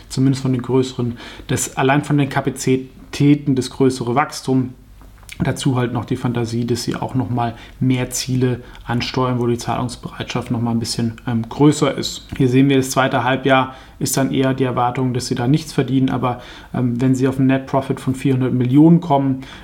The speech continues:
bei einer Marktkapitalisierung von zweieinhalb Milliarden, ja, wären wir halt auch schon beim, ähm,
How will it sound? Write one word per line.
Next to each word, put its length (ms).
bei 80
einer 240
Marktkapitalisierung 800
von 300
zweieinhalb 500
Milliarden, 640
ja, 180
wären 200
wir 120
halt 140
auch 100
schon 240
beim, 400
ähm, 220